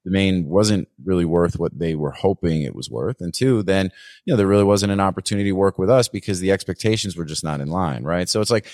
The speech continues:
how do you make sure that when you have your opportunity to shoot your shot, right? And I'm not saying with us, like, "Oh my God, like, you lost your chance." Like,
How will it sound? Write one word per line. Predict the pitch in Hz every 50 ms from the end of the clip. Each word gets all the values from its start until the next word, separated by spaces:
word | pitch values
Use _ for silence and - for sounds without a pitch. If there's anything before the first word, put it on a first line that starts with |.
| - - -
how | - 135 147
do | 170 185
you | 175
make | 151 135 131 113
sure | - - 120 117 113 104
that | 101 -
when | 90 95 92
you | 92 90 87 82
have | 87 104 107 113 113 110
your | 107 101 95
opportunity | 87 - 82 - - 98 90 87 85 82 82 76
to | 71
shoot | 71 - - 90 87 -
your | - 73
shot, | 71 - - 64 58 60 55 -
right? | - 110 113
And | 117 131
I'm | 127 131
not | 131 117 107
saying | - 110 101
with | 90 87
us, | 90 90 87 -
like, | 85 76 -
"Oh | 90 95
my | 92 92 92
God, | 92 92 95 87
like, | 80 82 67
you | 80 87
lost | 98 95 92 - - -
your | 85
chance." | - - 110 104 104 98 85 -
Like, | 101 95